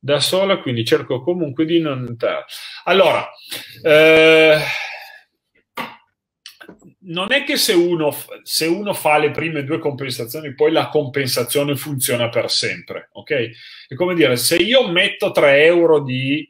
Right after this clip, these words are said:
benzina nella macchina e la, la macchina mi funziona per due chilometri, andrà avanti all'infinito? No, non andrà avanti all'infinito. Cioè, la tecnica di compensazione funziona fino a quando io sono in grado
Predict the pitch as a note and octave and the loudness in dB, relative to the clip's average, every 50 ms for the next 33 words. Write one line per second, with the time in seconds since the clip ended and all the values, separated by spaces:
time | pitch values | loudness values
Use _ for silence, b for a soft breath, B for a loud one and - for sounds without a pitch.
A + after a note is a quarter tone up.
0 | b b b b b b b b - C#3 C3+ C3+ B2+ A2+ A2+ B2+ C#3+ D#3 E3 E3 | b b b b b b b b -10 -8 -6 -6 -6 -6 -6 -4 -2 -2 0 0
1 | E3+ E3 D#3 C#3+ C3+ C3 C3 B2+ B2 B2 A#2 G2 F2 - - - A#2 A2 G2+ F#2+ | 0 -2 -2 -2 -4 -2 0 -2 0 0 -4 -6 -6 -10 -10 -10 -8 -8 -8 -10
2 | F2 - _ _ - A2+ B2 C3+ C#3 C3+ C3 B2+ - B2+ B2 B2 B2 C3 D3+ D3+ | -14 -14 _ _ -10 -4 -2 -2 -2 -2 -6 -12 -6 -4 -4 -2 -2 -2 -2 -2
3 | - - E3+ D#3 C#3 C3 A#2+ A#2 C3 B2+ A#2 - C#3 C#3+ D3+ C#3+ A#2+ C#3 B2 B2 | -2 -2 -4 -2 -2 -4 -8 -10 -10 -10 -6 -4 -2 -2 -2 -2 -2 -2 -2 -2
4 | C3 C3+ B2+ B2+ B2+ B2 A#2+ A2 G#2 G2 G2 - - A2 G2+ F#2+ - - C#3+ C#3 | -4 -6 -6 -6 -4 -2 -2 -2 -2 -4 -10 -14 -12 -12 -12 -12 -12 -10 -10 -4
5 | C#3+ D3+ D#3 D3+ D#3 D#3 D#3 D#3 D3+ C#3 - E3 D3 C#3+ C#3+ C#3+ C3+ C3 - D3 | 0 2 4 4 4 4 4 2 2 0 0 0 0 0 -4 -6 -8 -10 -10 -10
6 | C#3 C#3 D#3 E3+ D#3+ - - A2+ G#2+ - - D3+ E3 D3 - G#2 - _ _ _ | -8 -8 -6 -6 -8 -6 -8 -10 -10 -6 -4 -4 -4 -4 -4 -8 -16 _ _ _
7 | - G#2+ A2+ - - - F3 F3+ D#3 - - G#2+ G#2+ G#2+ - A2 A2 G#2+ G#2 _ | -14 -14 -14 -8 -4 0 2 2 2 2 0 -4 -6 -6 -6 -8 -8 -8 -10 _
8 | - A#2 G2 F#2 E2+ - G#2+ - A#2+ G2+ - - B B B B B B B _ | -18 -16 -16 -16 -18 -18 -12 -8 -8 -8 -8 -10 B B B B B B B _
9 | _ D#3+ C#3+ C#3 C3+ - A#3 B3 A#3+ - D3+ C#3+ C#3 D3+ D3+ D3+ E3 E3 G3 F#3+ | _ -6 -4 -4 -2 0 0 0 0 -2 -8 -6 -2 -2 -2 -2 -2 -4 -4 -4
10 | - - G3 G3+ G3 - A3 G#3+ - - B3 B3 B3+ C#4 C#4 C4+ B3+ - _ _ | -4 -4 -6 -4 -4 -4 -4 -4 -4 -6 -8 -6 -4 -2 -4 -4 -4 -6 _ _
11 | - - - D#3 D3 C3 - F#3+ G3+ A3 A3+ A#3 G3+ - - F3+ F3+ D#3+ - - | -18 -10 -8 -6 -4 -4 -2 -2 -2 -2 -2 -2 -4 -6 -6 -4 -4 -4 -2 -2
12 | F3 G3+ G3+ E3+ E3 E3 - - D#3 D3+ D#3+ E3+ F3 E3+ D#3 C#3+ D#3+ C#3+ C3+ D3+ | -4 -2 0 0 0 0 -2 -4 -4 -6 -6 -4 0 0 2 2 2 4 4 2
13 | D#3+ D#3+ b | 2 2 b